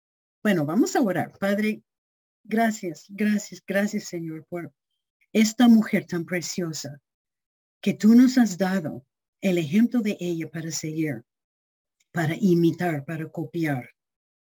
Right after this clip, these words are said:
Señor, ayuda a cada, a cada mujer presente. Señor, que podamos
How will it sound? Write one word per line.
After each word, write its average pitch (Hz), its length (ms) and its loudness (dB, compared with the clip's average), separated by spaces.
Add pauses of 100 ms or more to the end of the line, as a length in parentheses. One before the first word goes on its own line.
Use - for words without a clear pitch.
(120)
Señor, 202 380 2
ayuda 202 400 0
a - 40 -4
cada, 254 440 0 (120)
a - 160 -6
cada 240 260 0
mujer 202 300 0
presente. 170 760 -10 (920)
Señor, 220 400 6
que 214 120 -4
podamos 202 800 0